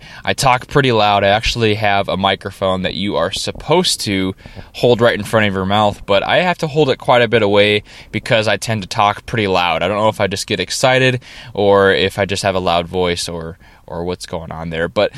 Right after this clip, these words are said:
for that reason, I, I, I go out of the house in the morning when I podcast. I don't want to,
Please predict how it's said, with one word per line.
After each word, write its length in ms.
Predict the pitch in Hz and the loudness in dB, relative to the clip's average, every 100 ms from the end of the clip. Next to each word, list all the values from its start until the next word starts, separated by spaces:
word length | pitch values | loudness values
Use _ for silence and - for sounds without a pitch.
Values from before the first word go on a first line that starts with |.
| - 117 - - | -12 -16 -18 -18
for 200 | - 131 | -2 2
that 200 | 139 156 | 4 4
reason, 380 | 143 135 139 139 | 2 2 0 0
I, 440 | 107 120 113 110 | 0 2 2 2
I, 360 | 113 107 107 107 | 2 2 2 2
I 120 | 95 110 | 2 -2
go 280 | 101 120 | 0 0
out 200 | 87 104 | 2 2
of 80 | 110 | 2
the 80 | 98 | 0
house 340 | 101 98 92 | 0 0 0
in 80 | 104 | -4
the 80 | 101 | -2
morning 360 | 98 98 92 90 | 0 0 0 -2
when 100 | 92 | -2
I 80 | |
podcast. 640 | 90 - 90 87 90 87 - | -2 -2 -4 -2 -2 0 0
I 60 | |
don't 140 | 95 87 | -2 0
want 240 | 92 90 | 0 0
to, 280 | - 95 92 | -2 -2 -4